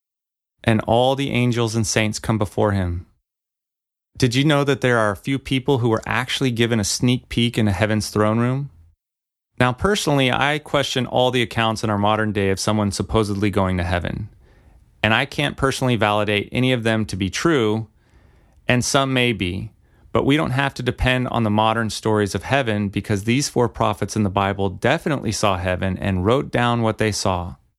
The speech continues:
Isaiah, Ezekiel, Daniel, and the Apostle John all saw heaven through the Holy Spirit. Now, I don't know how the Father blocked his face and showed them some other things about him, but somehow they could see some of his attributes.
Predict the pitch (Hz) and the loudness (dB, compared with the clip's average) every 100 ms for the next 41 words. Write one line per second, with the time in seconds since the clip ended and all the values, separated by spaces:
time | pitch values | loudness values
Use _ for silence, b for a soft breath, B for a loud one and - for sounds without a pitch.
0 | _ _ _ _ _ _ _ _ _ - | _ _ _ _ _ _ _ _ _ -2
1 | 107 104 110 127 147 165 165 - 127 117 | 0 2 2 2 2 0 -4 -4 -2 0
2 | 117 120 - 110 107 104 110 - 117 107 | 0 0 2 2 2 0 -4 -4 0 2
3 | 107 98 95 92 - 110 104 98 - 117 | 2 0 0 -2 0 0 0 0 0 0
4 | - 139 117 104 92 92 95 _ 110 120 | 0 -4 0 0 0 -2 -4 _ 0 2
5 | 143 - 147 143 107 117 101 98 104 101 | 0 -2 0 0 0 -2 0 -2 -2 -2
6 | 90 104 101 - - 92 82 - _ _ | 0 0 -2 -2 -2 0 0 -4 _ _
7 | _ _ _ _ _ _ _ _ _ 117 | _ _ _ _ _ _ _ _ _ 2
8 | 123 156 175 147 143 143 131 123 - 120 | 2 2 0 0 0 0 0 -2 0 0
9 | 120 123 101 113 117 117 - 120 - 117 | 0 0 0 2 2 -2 -4 -4 -2 0
10 | 113 110 - 101 - 117 110 110 - 120 | 0 0 -2 -2 0 0 0 -2 -2 0
11 | 113 113 117 113 110 - 107 101 95 92 | 0 0 0 0 0 0 0 0 0 0
12 | 90 98 92 92 101 110 - 131 139 135 | -2 -4 -4 -6 -4 -4 0 0 0 0
13 | 127 117 - 104 - 117 - - 131 139 | 0 -2 -4 -6 -2 0 0 0 0 0
14 | 147 131 117 120 110 104 - 90 92 92 | 0 -2 -2 0 2 0 -4 -8 -8 -10
15 | - - | -12 -14